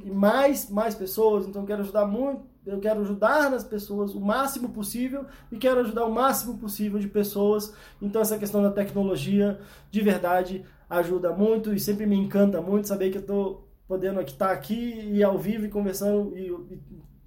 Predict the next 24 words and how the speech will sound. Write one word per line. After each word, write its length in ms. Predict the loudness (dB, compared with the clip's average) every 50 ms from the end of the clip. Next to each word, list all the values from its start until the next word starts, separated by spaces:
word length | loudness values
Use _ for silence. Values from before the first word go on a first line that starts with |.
| -18 _
ao 200 | 0 0 2 2
vivo 320 | 2 2 2 2 4 2
aqui 160 | 0 -2 -4 -6
com 220 | -8 -8 -10 -4
várias 300 | 0 2 4 4 2 0
pessoas 520 | -2 -4 -6 -2 2 4 4 6 4 4
de, 200 | 2 -2 -8 -12 -14 -18 -20 -20 _ -20 -20 -20 -20 _
de 180 | -18 -14 -12 -10
vários 440 | -4 0 4 4 4 4 4 2 2
outros 640 | 0 0 0 -2 -4 -8 -8 -8 -10 -10 -12 -16 -16 -12
estados 520 | -8 -8 -6 -2 0 2 2 2 2 0
e 60 | 0
até 180 | 0 0 0 -4
países, 560 | -2 0 -2 0 0 0 0 -2 -2 -4 -4
e 40 | -2
depois, 640 | -2 -2 -2 -2 -2 0 0 0 0 -2 -6 -12 -16 -20 -20 -20 -20 _ -20 -18
é, 320 | -14 -4 0 2 2 2
esse 180 | 2 0 -4 -4
conteúdo 360 | -2 -4 -2 -2 -4 -6 -6
ser 180 | -4 0 0 0
assistido 580 | 0 0 -4 -6 -8 -8 -8 -8 -8 -8 -4
e 60 | -2 -2
ouvido 460 | -2 0 -2 -2 -2 -2 -2 -2 -2
aí 320 | 0 0 -2 -2 -6 -10